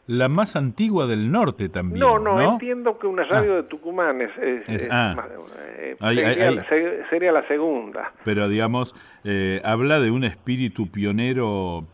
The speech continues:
Speaker 1: eh, fenomenal, ¿no?
Speaker 2: Sí,
Speaker 1: Porque
Speaker 2: sí, era, eran realmente pioneros. Y, y, y, y, y luego allá en la década del sesenta y algo, sesenta y cinco, eh, eh,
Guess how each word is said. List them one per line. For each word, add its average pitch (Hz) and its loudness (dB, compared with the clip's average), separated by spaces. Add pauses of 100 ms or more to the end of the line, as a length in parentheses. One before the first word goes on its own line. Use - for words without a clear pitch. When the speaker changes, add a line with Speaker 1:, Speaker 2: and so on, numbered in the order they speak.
(180)
Speaker 1:
eh, 95 -4
fenomenal, 107 0
¿no? 117 0
Speaker 2:
Sí, 202 -2
Speaker 1:
Porque 175 4
Speaker 2:
sí, 139 4
era, 151 4
eran 160 2
realmente 147 -2
pioneros. 147 4 (520)
Y, - -14
y, 135 -12
y, 160 -8
y, 175 -8
y 175 -4
luego 190 2
allá 180 4
en 180 4
la 165 4
década 160 4
del 139 2
sesenta 170 -2
y 160 2
algo, 160 2 (340)
sesenta 147 -4
y 143 -6 (240)
cinco, 165 -2 (440)
eh, 139 0 (120)
eh, 71 -6